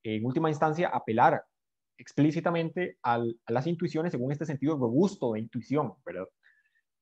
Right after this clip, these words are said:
Eh, pero digamos, la discusión aquí, de hecho, eso es algo importante, es una discusión descriptiva, ¿verdad? No es, ahorita no estamos en este momento en la discusión normativa de si es correcto hacerlo o no,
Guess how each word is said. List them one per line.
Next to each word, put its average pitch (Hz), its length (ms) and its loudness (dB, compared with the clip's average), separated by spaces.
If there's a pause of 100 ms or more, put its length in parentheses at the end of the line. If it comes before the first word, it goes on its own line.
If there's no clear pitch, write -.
(380)
Eh, 117 320 4 (120)
pero 143 100 6
digamos, 170 200 6
la 131 60 6
discusión 131 360 2
aquí, 185 160 2
de 185 100 8
hecho, 190 240 0 (160)
eso 139 180 -4
es 151 40 -2
algo 156 140 2
importante, 131 360 -2
es 113 80 -4
una 151 100 2
discusión 143 300 -2
descriptiva, 139 580 -4
¿verdad? 92 220 -8
No 101 160 -4
es, 123 160 -4
ahorita 123 320 0
no 151 60 -2
estamos 151 280 0
en 139 80 -2
este 127 140 -6
momento 139 200 -4
en 113 100 -4
la 101 80 0
discusión 110 340 -4
normativa 131 500 0
de 117 100 0
si 131 260 -6
es 120 120 -6
correcto 131 460 0
hacerlo 120 340 0
o 90 120 -6
no, 131 220 -4